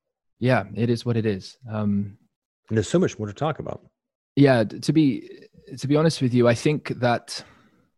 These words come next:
Speaker 1: I think that around about three hours, three and a half hours possibly feels right for me to get where it's possible to go in a way that would be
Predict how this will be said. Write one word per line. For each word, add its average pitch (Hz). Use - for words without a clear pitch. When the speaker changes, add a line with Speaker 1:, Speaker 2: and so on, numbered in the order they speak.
Speaker 1:
I 113
think 165
that 170
around 120
about 120
three 131
hours, 110
three 127
and 120
a 107
half 110
hours 107
possibly 107
feels 104
right 98
for -
me 113
to 104
get 120
where 101
it's 95
possible 101
to -
go 95
in 104
a 98
way 104
that 98
would 95
be 87